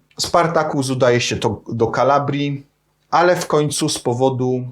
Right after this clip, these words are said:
no właściwie wymuszonego przez powstańców na dowódcach decyzji, rusza przeciwko armii rzymskiej. Spartakus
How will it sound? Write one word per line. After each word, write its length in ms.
no 120
właściwie 400
wymuszonego 920
przez 460
powstańców 960
na 200
dowódcach 1160
decyzji, 800
rusza 380
przeciwko 640
armii 300
rzymskiej. 600
Spartakus 920